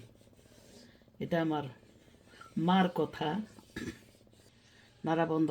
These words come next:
করা যাবে না, তাহলে যে চালের গুঁড়িটা, সুজিটা দিয়েছি, তার নিচে দলা হয়ে যাবে। আমি আগে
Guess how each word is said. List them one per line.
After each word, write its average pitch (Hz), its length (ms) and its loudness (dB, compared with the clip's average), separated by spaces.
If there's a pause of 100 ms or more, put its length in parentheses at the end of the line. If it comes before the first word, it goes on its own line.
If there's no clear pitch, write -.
করা 151 240 2
যাবে 139 260 0
না, 143 60 -4 (1400)
তাহলে 151 340 -4 (1040)
যে 151 160 0
চালের 170 400 4
গুঁড়িটা, 156 340 2 (140)
সুজিটা 156 380 0 (100)
দিয়েছি, 165 320 2 (600)
তার 147 200 0
নিচে 151 220 4 (120)
দলা 151 300 4
হয়ে 156 220 0
যাবে। 131 240 -4 (3750)
আমি 165 220 6 (1800)
আগে 170 200 4